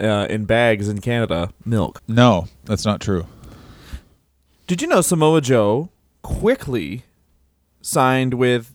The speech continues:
Speaker 1: U P W? And, like, within his first year, he's jobbing to S A Rios. He feuded with John Cena, which was later the, uh, subject of a great storyline.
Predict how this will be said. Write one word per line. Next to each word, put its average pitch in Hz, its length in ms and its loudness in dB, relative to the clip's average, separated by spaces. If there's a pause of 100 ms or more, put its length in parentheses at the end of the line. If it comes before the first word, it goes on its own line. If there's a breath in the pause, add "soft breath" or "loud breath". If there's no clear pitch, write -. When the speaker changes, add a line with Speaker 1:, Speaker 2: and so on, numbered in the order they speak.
Speaker 1:
U 180 200 -2
P 196 160 0
W? 127 560 0 (580)
And, 135 460 0
like, 139 180 2
within 156 220 2
his 147 140 -4
first 180 320 -2
year, 151 200 2
he's 131 440 -2
jobbing 131 420 2
to 135 160 -4
S 123 160 -4
A 151 120 0
Rios. 175 540 0 (280 soft breath)
He 127 120 -10
feuded 175 380 -2
with 135 180 -4
John 135 400 2
Cena, 220 680 -2 (520)
which 143 180 -8
was 139 160 -4
later 147 360 4
the, 127 400 0
uh, 104 560 0
subject 127 420 -4
of 110 60 -12
a 107 40 -10
great 143 280 -2
storyline. 170 680 0